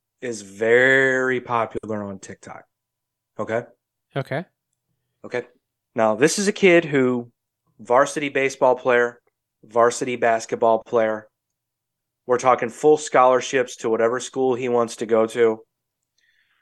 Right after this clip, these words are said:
Speaker 1: We're talking educated kid coming from educated parents. Privilege, right? He probably ain't going to college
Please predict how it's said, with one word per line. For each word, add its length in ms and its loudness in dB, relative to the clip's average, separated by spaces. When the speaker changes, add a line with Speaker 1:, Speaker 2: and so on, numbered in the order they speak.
Speaker 1:
We're 120 0
talking 640 0
educated 720 2
kid 360 0
coming 280 -4
from 300 -6
educated 600 2
parents. 440 -10
Privilege, 640 -2
right? 220 0
He 120 -20
probably 240 -10
ain't 100 -10
going 200 -6
to 80 -14
college 420 -18